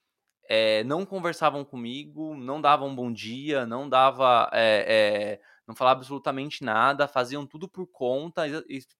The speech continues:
e até as coisas que eu deveria fazer, eles atropelavam, faziam por conta,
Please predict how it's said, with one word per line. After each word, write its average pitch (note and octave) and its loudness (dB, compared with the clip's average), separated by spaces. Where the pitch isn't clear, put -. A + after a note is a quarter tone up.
e E3 -12
até C3 -2
as G3 -2
coisas E3+ -8
que D3 -6
eu F3+ -2
deveria D3+ -2
fazer, B2 -4
eles C3 -8
atropelavam, C3+ 2
faziam C3 -8
por B2 -12
conta, D#3 -6